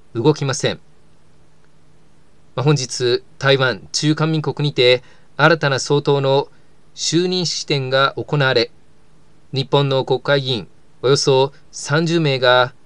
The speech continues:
出席されている中で、その当日に行われたならず者国家の中国の座談会に、福島みずほさんや鳩山幸夫さんらが出席されたのは、まあ、象徴的だなとも感じてしまいますが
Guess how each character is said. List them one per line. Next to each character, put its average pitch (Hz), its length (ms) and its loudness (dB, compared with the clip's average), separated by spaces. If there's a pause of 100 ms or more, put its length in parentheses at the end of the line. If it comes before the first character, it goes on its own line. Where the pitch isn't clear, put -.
(120)
出 - 240 -8
席 - 300 -4
さ 156 160 -2
れ 156 80 2
て 156 120 -4
い 151 40 0
る 139 80 -2
中 147 280 -2
で、 127 200 2 (840)
そ - 220 -2
の 147 140 2
当 165 240 0
日 170 280 -4
に 165 160 0
行 156 120 -2
わ 156 160 2
れ 160 80 4
た 151 440 4 (360)
な 131 100 2
ら 151 60 6
ず 143 80 -2
者 147 160 0
国 147 160 2
家 131 100 -2
の 120 120 -2
中 160 300 2
国 123 160 -6
の 104 60 -6
座 104 140 -4
談 135 180 0
会 135 220 2
に、 127 180 -4 (800)
福 - 180 -2
島 123 280 0
み 131 120 -4
ず 127 80 -8
ほ 117 80 -4
さ 123 140 -2
ん 113 80 -2
や 113 320 0 (580)
鳩 139 280 -2
山 165 180 2
幸 165 160 -2
夫 165 40 2
さ 160 200 -2
ん 156 40 -2
ら 156 100 2
が 131 60 -2
出 - 220 -6
席 - 220 -6
さ 143 120 -4
れ 139 60 -2
た 139 120 -4
の 117 120 -2
は、 117 300 2 (540)
ま 110 60 -6
あ、 104 40 -2
象 135 280 0
徴 135 200 -2
的 143 200 -10
だ 131 120 -2
な 139 80 -2
と 127 100 -4
も 117 140 -4
感 135 180 -4
じ - 80 -8
て 139 60 -8
し - 140 -2
ま 139 80 -2
い 143 60 -4
ま 147 80 0
す - 140 -6
が 120 180 2